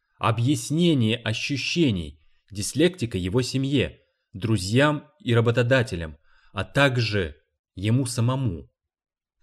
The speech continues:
Подтверждение, получаемое от наших клиентов, убеждает нас и дает нам уверенность в правильной постановке диагноза.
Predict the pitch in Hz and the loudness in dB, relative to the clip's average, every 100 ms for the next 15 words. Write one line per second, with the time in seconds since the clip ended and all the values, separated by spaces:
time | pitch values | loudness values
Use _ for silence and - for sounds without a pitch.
0 | _ _ _ - 120 - 110 117 107 107 | _ _ _ 0 0 0 0 2 2 0
1 | 151 202 131 104 101 110 - 135 120 104 | 4 4 4 2 0 -2 0 2 2 2
2 | 98 120 113 - - 110 113 110 92 - | 0 0 -2 -2 -6 -2 0 0 -2 -8
3 | - - _ _ _ _ _ - 101 98 | -12 -16 _ _ _ _ _ -10 -6 -2
4 | 107 165 175 139 143 147 - - 117 113 | 2 4 2 0 -2 -2 -6 -4 0 2
5 | 139 - 123 131 110 95 180 185 87 82 | 2 0 -4 -4 -4 0 2 2 -2 -6
6 | - - _ _ _ _ - - 123 160 | -12 -18 _ _ _ _ -20 -6 2 4
7 | 147 104 95 90 - 107 123 120 110 117 | 4 2 -2 -6 -6 -2 -2 -2 0 2
8 | 123 101 85 80 76 - | 2 0 -6 -10 -12 -14